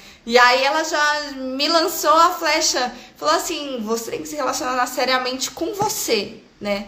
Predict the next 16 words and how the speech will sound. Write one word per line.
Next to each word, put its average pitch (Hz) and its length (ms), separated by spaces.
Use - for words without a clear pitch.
É 247 60
com 349 180
você 415 300
primeiro. 220 580
O 254 100
amor 277 300
da 277 100
sua 285 240
vida 294 240
é 302 220
você." 269 500
Aí 214 140
eu 233 40
falei, 254 180
"Ah, 320 300
sim." 285 480